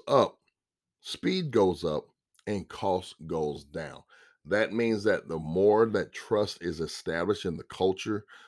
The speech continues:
of your ministry or your business, then what it does, it drives the speed of production.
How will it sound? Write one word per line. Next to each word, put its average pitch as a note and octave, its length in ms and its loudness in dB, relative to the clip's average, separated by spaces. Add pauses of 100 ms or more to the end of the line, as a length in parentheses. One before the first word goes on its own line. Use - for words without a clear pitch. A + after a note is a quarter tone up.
(160)
of D#2 160 -4
your D#2+ 120 2
ministry F#2 680 -2
or D#2 120 -2
your D2 200 -6
business, G2 640 -4 (460)
then G2+ 200 2
what G2 120 6
it F2 100 4
does, G2 280 0
it D2+ 100 -4
drives F2 400 0
the D#2 140 -10
speed F#2+ 640 -6
of E2 220 -6
production. E2 680 -6